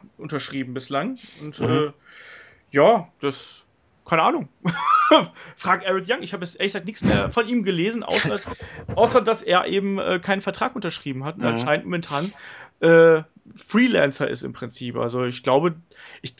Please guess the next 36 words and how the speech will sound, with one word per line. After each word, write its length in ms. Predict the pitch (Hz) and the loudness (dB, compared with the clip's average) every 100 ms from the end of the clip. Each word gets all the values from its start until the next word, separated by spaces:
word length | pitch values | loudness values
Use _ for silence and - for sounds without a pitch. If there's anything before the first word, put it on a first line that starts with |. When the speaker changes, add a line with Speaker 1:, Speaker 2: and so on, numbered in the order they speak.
| - | -8
Speaker 1:
gehe 200 | - 147 | 2 4
zwar 140 | - | 6
davon 180 | 151 127 | 4 2
aus, 200 | - 151 | 0 0
dass 160 | 170 - | -2 -4
wir 80 | 156 | -4
ihn 160 | 147 | -4
auf 220 | - 135 | -4 -6
lange 260 | 135 123 156 | -2 0 0
Sicht 240 | 170 170 | -4 -8
wiedersehen 400 | 127 127 143 180 | -6 -4 -4 -4
werden, 240 | 170 - 175 | -4 -6 -6
aber 260 | 143 135 - - - | -2 -2 -2 -12 -4
für 100 | 156 | 0
den 120 | 143 | 0
Moment, 400 | 113 - 175 - | -2 -4 -4 -4
denke 160 | 180 | -4
ich 100 | 196 | -4
mal, 300 | 196 185 180 - - - - - _ _ _ _ _ | 2 2 2 -2 -20 -20 -20 -20 _ _ _ _ _
ist 140 | 147 170 | 2 6
er, 420 | 165 165 - - | 8 6 2 -6
ist 80 | 156 | -2
er 80 | 170 | 0
nicht 200 | 170 - | 0 0
da. 260 | 143 - - | 0 -2 -4
Ich 320 | 147 - - - | -10 -10 -10 -10
habe 120 | 156 208 | -4 -2
mich 160 | 262 | 0
aber 120 | 190 165 | 2 4
gerade 180 | 165 | 2
gefragt, 360 | 156 - 190 - | 0 -2 -2 -2
wo 120 | 143 | -4
wir 300 | 143 139 - - _ _ _ _ _ - | 2 2 2 -6 _ _ _ _ _ -8
darüber 340 | 147 143 143 | -4 0 0
geredet 420 | 139 131 190 220 139 | 0 0 0 0 -2
haben, 220 | 127 | -4